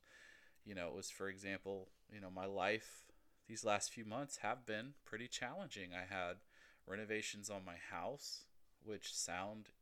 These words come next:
easy, but when you have people in your space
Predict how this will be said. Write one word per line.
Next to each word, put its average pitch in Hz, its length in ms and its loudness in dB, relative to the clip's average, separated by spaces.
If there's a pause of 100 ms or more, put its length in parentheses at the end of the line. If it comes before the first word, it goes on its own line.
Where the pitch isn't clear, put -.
(240)
easy, 120 420 -8
but 92 200 -2
when 101 240 -4 (440)
you 107 120 -8
have 110 220 -6
people 110 460 -4
in 107 220 -6
your 104 180 -2
space - 800 -2